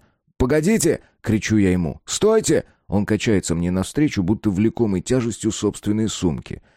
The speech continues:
Его рябое лицо покрывает такая бледность, что цвет кажется искусственным, похожим на грим. Когда взгляд его, белёсых глаз, падает на мою руку с уведомлением,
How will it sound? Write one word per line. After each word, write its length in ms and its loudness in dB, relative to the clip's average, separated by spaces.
Его 220 2
рябое 320 4
лицо 340 0
покрывает 560 0
такая 420 0
бледность, 600 0
что 240 -2
цвет 380 0
кажется 440 -2
искусственным, 640 -2
похожим 460 0
на 140 2
грим. 340 0
Когда 260 0
взгляд 420 -2
его, 260 -6
белёсых 540 0
глаз, 320 0
падает 380 -2
на 60 -2
мою 240 0
руку 280 0
с 120 -10
уведомлением, 720 0